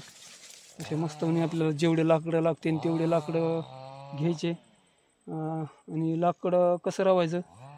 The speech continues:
पहारीने आपलं दर म्हणजे होल घ्यायचं खाली आणि वीस ते पंचवीस फुटाच्या अंतरावर एक लाकड रवायचं आणि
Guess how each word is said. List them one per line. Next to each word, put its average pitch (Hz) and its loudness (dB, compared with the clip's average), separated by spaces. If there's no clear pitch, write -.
पहारीने 170 4
आपलं 170 -2
दर 175 0
म्हणजे 160 -2
होल 165 4
घ्यायचं 165 4
खाली 175 0
आणि 165 -2
वीस 180 -2
ते 202 4
पंचवीस 185 0
फुटाच्या 180 2
अंतरावर 175 4
एक 180 2
लाकड 170 4
रवायचं - -2
आणि 160 -2